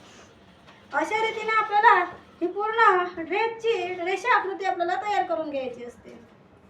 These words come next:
आता इथे आपल्याला मे-, छातीच्या वरच्या गोलाईचे माप टाकायचे आहे.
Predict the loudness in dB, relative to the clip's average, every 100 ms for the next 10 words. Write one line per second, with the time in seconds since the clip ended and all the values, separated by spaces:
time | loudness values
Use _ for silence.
0 | -20 -20 -20 -18 -14 -4 -2 -2 2 2
1 | 4 4 4 2 -2 -8 -20 -20 -20 -20
2 | -20 -20 -20 -20 -20 -20 -6 -4 -2 -2
3 | 0 0 -2 0 2 2 2 -2 0 0
4 | 0 -4 -8 -8 -8 -8 -8 -12 -12 -18